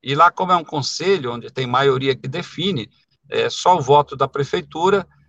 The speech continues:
é, não pode modificar muita coisa. Mas, ah, já há muito tempo, o prefeito da cidade, é, não participa das reuniões do conselho e não se posiciona.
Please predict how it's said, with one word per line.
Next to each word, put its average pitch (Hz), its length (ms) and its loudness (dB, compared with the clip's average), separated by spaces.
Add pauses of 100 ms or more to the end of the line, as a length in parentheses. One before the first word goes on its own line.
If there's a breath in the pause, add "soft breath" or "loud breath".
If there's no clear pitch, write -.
(120)
é, 123 140 -2
não 151 160 -4
pode 147 340 4
modificar 170 540 -2
muita 170 260 -2
coisa. 127 480 -2 (380)
Mas, 143 340 2
ah, 143 440 4
já 139 100 4
há 151 60 4
muito 170 460 -4
tempo, 143 460 -4
o - 20 -12
prefeito 175 800 0
da 131 140 -4
cidade, 135 680 0 (400)
é, 123 140 -4
não 180 340 0
participa 185 760 -2
das 135 240 0
reuniões 135 600 -2
do 131 120 -6
conselho 156 640 -2
e 123 40 -4
não 143 160 -2
se 147 140 -6
posiciona. 127 800 -2